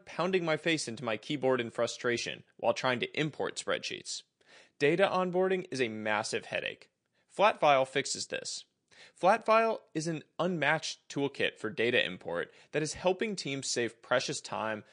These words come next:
to focus on the business tasks that matter. Instead of staring at cell D forty-seven and wondering how a missing comma just caused you to miss your lunch break, Flatfile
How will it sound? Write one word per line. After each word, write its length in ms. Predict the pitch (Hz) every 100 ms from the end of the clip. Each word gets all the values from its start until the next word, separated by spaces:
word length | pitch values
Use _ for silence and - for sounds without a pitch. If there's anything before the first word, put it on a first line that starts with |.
| _
to 80 | 156
focus 420 | - 190 214 262
on 120 | 254
the 40 | 185
business 400 | 139 143 156 -
tasks 540 | 151 139 139 - - -
that 180 | 139 127
matter. 440 | 113 147 117 - _ _ - - -
Instead 380 | 156 - 214 247
of 100 | 226
staring 540 | - - 127 147 131
at 140 | 107
cell 240 | - 123 113
D 200 | 120 120
forty-seven 760 | - 127 107 - 104 98 117
and 160 | 104 98
wondering 420 | 104 110 123 117
how 180 | 123 104
a 60 | 98
missing 460 | 98 110 - 101
comma 440 | - 95 95 117 107
just 300 | 98 101 -
caused 380 | - 90 -
you 60 | 120
to 80 | 95
miss 260 | 90 -
your 100 | 92
lunch 320 | 85 92 117 -
break, 320 | 160 165 - _ _ -
Flatfile 760 | - 156 165 - 190 190 196